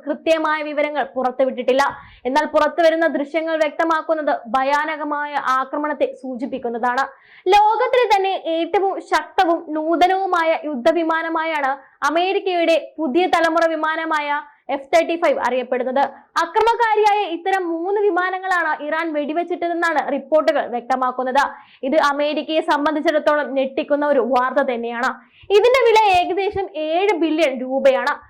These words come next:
റഷ്യയിൽ നിന്നും ഇറാൻ മുൻപ് വാങ്ങിയ എസ് ത്രീ ഹൺഡ്രഡ് എന്ന മിസൈൽ പ്രതിരോധ സംവിധാനം ഉപയോഗിച്ചാണ് ഇതിലൊന്ന് വെടിവെച്ചിട്ടതെന്നാണ് റിപ്പോർട്ടുകൾ വ്യക്തമാക്കുന്നത്.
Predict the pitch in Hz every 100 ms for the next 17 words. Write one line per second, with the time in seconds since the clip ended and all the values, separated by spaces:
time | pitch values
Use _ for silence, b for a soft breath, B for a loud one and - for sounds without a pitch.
0 | B - 339 339 440 466 440 415 403 349
1 | 339 370 370 349 339 370 330 330 349 311
2 | 311 B B 294 349 - 359 392 359 349
3 | 392 381 359 339 320 330 359 359 320 330
4 | 349 349 349 311 330 370 339 349 339 320
5 | 330 311 359 311 277 277 B B 320 294
6 | 415 381 370 294 302 294 359 370 349 339
7 | 349 359 330 285 330 - 311 311 330 277
8 | 226 269 285 294 240 240 247 277